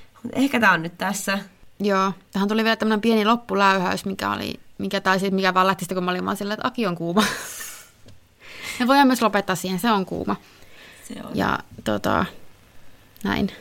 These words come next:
Speaker 2: Eiköhän tää ollut tässä tällä kertaa.
Speaker 1: Ensi kerralla varmaan joko vanhoja tai uusia.
Speaker 2: Jep.
Speaker 1: Vois ottaa taas uusia ehkä vaihteluvirkistyksenä.
Speaker 2: Niin, se vaan, koska sit ne vanhat on jotenkin niin semmosia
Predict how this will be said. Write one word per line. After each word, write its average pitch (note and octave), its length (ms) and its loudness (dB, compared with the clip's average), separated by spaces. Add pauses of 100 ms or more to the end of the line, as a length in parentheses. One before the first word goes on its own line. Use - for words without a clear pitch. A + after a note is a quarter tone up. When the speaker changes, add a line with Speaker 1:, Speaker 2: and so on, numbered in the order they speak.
(120)
Speaker 2:
Eiköhän G3+ 420 0
tää - 260 0
ollut G#3 200 -4
tässä A3 260 -4
tällä G#3 260 -4
kertaa. A3 400 -2 (260)
Speaker 1:
Ensi A3 280 -4
kerralla G3 600 2 (1160)
varmaan G3 380 0
joko G3 200 -2
vanhoja F3 360 0
tai E3 180 0
uusia. F#3 460 -6 (720)
Speaker 2:
Jep. G3 240 0 (880)
Speaker 1:
Vois E3+ 140 -8
ottaa - 200 2
taas G#3 220 2
uusia D#3+ 400 -4
ehkä - 360 -10
vaihteluvirkistyksenä. - 1500 -6 (300)
Speaker 2:
Niin, A3 400 2 (160)
se A3 140 -2
vaan, G#3 140 4
koska G#3+ 220 -4
sit - 100 -10 (220)
ne A3 240 0
vanhat A3+ 340 4
on B3 220 4
jotenkin F#3+ 380 -2
niin F#3+ 140 -4
semmosia - 420 -6